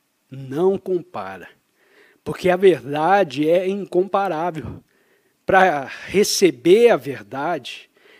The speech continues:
a mente precisa estar só. E ela não está só quando está sob a influência de Sankara ou Buda. Portanto,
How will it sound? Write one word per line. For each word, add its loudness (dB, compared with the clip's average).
a -2
mente 4
precisa -4
estar -2
só. 4
E 4
ela 6
não 4
está 4
só 4
quando 6
está 2
sob 4
a 4
influência 2
de -8
Sankara 0
ou 0
Buda. -2
Portanto, 0